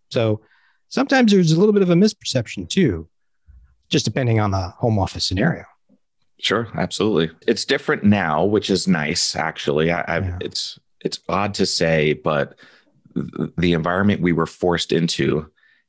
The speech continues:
Speaker 2: and how to lead, it, it required everyone, I think, to take a step back and really think about how to structure
Speaker 1: Mm-hmm.
Speaker 2: their leadership,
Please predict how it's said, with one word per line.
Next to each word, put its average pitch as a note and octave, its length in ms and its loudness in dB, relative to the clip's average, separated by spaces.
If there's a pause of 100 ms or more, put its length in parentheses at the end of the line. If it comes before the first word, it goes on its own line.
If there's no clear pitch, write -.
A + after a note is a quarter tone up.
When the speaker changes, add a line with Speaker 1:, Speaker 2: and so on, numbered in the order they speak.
(120)
Speaker 2:
and D#2+ 160 -2
how E2 160 -2
to D#2+ 80 0
lead, D#2+ 580 0
it, - 280 -2
it E2 120 -2
required E2+ 760 -2
everyone, G2 560 0 (100)
I E2 80 -2
think, E2 260 -4
to - 100 -14
take D#2+ 200 -4
a - 60 -4
step - 280 -4
back E2 300 -4
and D#2+ 220 -2
really D#2+ 260 2
think - 260 -6
about D2+ 320 -4
how E2 220 -4
to D#2+ 80 -2
structure D#2 720 -4 (300)
Speaker 1:
Mm-hmm. A2 80 0
Speaker 2:
their D#2 160 2
leadership, D2+ 560 -2